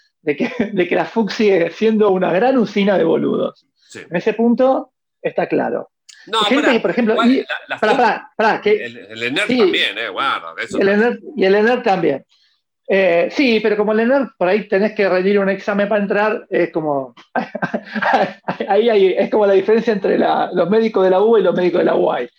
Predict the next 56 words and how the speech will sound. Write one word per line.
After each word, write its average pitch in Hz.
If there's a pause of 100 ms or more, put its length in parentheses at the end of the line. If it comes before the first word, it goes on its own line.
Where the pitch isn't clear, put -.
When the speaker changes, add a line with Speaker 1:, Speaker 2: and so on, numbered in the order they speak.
Speaker 2:
No, 131
no, 123
pero 135
Speaker 1:
Son 220
Speaker 2:
igual, 196
Speaker 1:
todos 233
Speaker 2:
eh, -
la, 135
pero 151
es, 170
es 147
cuento 117
de 107
técnica, 101
o -
sea, 92
tampoco 104
es, 90 (440)
o 98
sea, 113
lo, 110
lo 104
Speaker 1:
Bueno. 107
Speaker 2:
que, 135
lo 113
que 117
te 113
aprueban 160
es 107
la 101
técnica, 107
después 202
el 101
desarrollo 110
y 95
la 92
idea 135
es 92
otra 92
cosa. 139 (960)
Speaker 1:
Sí, 269
bueno, 277
está -
bien, 208
igual, 269 (240)
Speaker 2:
Sí, -
Speaker 1:
nada, 160
Speaker 2:
sí, -
sí. - (140)
Speaker 1:
el 214
tema 339
es: 240 (220)
lo 208
que 269
digo 339
es, 165